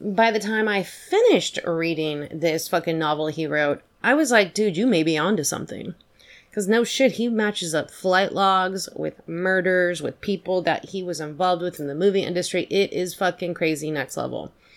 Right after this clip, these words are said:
So I will try to get to it next week. I actually was going to have Garrett on today, but time didn't work out 'cause he's a busy, busy man. So maybe I will try for next week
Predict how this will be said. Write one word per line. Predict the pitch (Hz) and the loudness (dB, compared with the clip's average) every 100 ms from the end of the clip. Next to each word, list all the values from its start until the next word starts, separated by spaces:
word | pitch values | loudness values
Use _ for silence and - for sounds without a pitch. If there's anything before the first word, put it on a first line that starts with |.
| - - - | -20 -20 -12
So | - - - | -4 -4 -2
I | - | 0
will | 180 190 | 0 -2
try | - - 170 165 170 170 | -4 0 2 4 2 2
to | 185 | -4
get | 156 160 | -4 -4
to | - 165 | -2 -2
it | - | -2
next | 156 - - | -6 -6 -6
week. | 160 156 - - - - - - | -4 -6 -12 -20 -20 -20 -20 -4
I | 175 - | -4 2
actually | 170 196 - - 180 | 4 4 4 2 2
was | 160 165 143 | 4 2 0
going | 165 170 | 0 2
to | 170 | 0
have | 156 151 - 165 | -2 -4 -6 -8
Garrett | 147 156 180 147 - | -4 0 2 0 -2
on | 160 147 143 | -6 -6 -4
today, | - 151 147 143 139 | -6 -4 -4 -4 -4
but | 143 - | -4 -6
time | 247 247 233 | -2 0 2
didn't | 208 214 160 | 0 0 -2
work | 185 165 | -4 -2
out | 156 156 | -2 -4
'cause | - 156 | -6 -10
he's | 165 | -8
a | 151 | -8
busy, | 147 160 156 | -6 -6 -4
busy | 151 151 147 | -6 -6 -8
man. | 143 143 143 143 - | -6 -6 -6 -8 -10
So | - 170 165 | -4 -2 0
maybe | 185 185 185 | 0 0 0
I | 175 | 0
will | 165 | 0
try | 165 165 160 156 | -2 -4 -4 -2
for | 156 151 | -4 -6
next | 151 147 - 151 | -6 -8 -10 -6
week | 151 135 - | -6 -6 -12